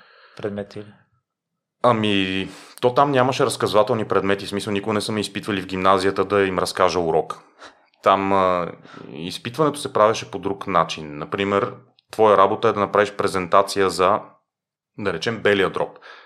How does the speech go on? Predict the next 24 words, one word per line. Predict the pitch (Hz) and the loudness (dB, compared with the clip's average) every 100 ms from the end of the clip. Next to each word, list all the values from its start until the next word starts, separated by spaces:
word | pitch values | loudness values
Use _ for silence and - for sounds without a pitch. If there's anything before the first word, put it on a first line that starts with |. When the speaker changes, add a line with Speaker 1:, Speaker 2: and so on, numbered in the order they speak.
| - | 0
Speaker 2:
Как | 101 - | 0 0
функционира | 104 87 92 98 | -6 -4 -2 0
белия | 98 92 87 82 | 2 2 2 0
дроб. | 78 - 87 | -2 -4 -6
И | 101 | -12
ти | 107 113 | -10 -10
си | - - | -10 0
правиш, | 104 104 113 - - | 4 4 2 -4 0
а, | 104 98 95 92 | 2 2 2 0
проучването | 101 101 110 101 98 | -2 0 -2 -2 -4
сам. | - 90 80 - - - - _ | 0 0 0 -10 -20 -20 -20 _
Отиваш | - 101 101 | -4 -2 0
в | 98 | -2
библиотеката, | 98 78 76 - 90 - - 101 101 101 - - - _ - | -4 -8 -6 0 0 0 2 4 4 0 -6 -20 -20 _ 0
там | 104 104 | 2 2
намираш | 92 92 101 - | -2 -2 -2 -2
някакви | 92 - - | -2 -2 -6
енциклопедии, | 90 - - 73 - 95 98 101 98 95 | -6 -6 -10 -8 2 2 4 0 0 0
има | 98 | -2
и | 92 | -4
компютри, | 95 82 98 95 80 80 - | -6 -6 -6 -4 -6 -8 -10
търсиш | - 85 | -12 -10
в | 87 - | -12 -10
компютрите, | 90 80 85 85 82 80 73 | -10 -8 -8 -8 -6 -2 -2